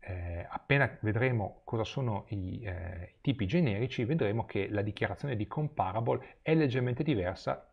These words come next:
e questo ci permette di, ehm, scrivere del codice più semplice.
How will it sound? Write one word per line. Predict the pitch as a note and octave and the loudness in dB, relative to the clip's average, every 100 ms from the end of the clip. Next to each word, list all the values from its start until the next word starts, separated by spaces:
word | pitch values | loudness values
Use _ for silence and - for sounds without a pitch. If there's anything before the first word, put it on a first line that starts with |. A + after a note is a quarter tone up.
| _ | _
e | - B2 - | -6 -4 -2
questo | - B2 A#2+ | -2 -2 -2
ci | - | -2
permette | C3 C3+ G2+ A#2 | -2 0 0 0
di, | G#2+ A#2 | -2 -4
ehm, | - F#2+ F2+ F2 - - _ | -6 -8 -8 -12 -16 -20 _
scrivere | - - D3 A#2+ G2+ | -20 -4 0 2 2
del | G#2+ D3+ | 2 2
codice | - G2 G#2+ B2 - - _ | 0 0 0 -2 -6 -12 _
più | - D3+ | 0 2
semplice. | C#3+ - F2+ F2+ G2+ - - | 2 -2 -6 -4 -4 -6 -10